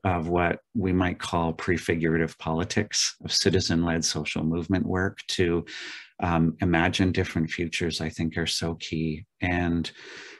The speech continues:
um, I, I often wonder about the extent to which sustainability and our, um, converging crises of human and ecosystem health are in fact crises of failures of imagination.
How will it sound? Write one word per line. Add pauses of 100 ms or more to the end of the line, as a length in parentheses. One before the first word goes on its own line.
(260)
um, (180)
I, (260)
I
often
wonder
about
the
extent
to
which
sustainability
and
our,
um, (240)
converging
crises
of
human
and
ecosystem
health (520)
are
in
fact
crises
of
failures
of
imagination.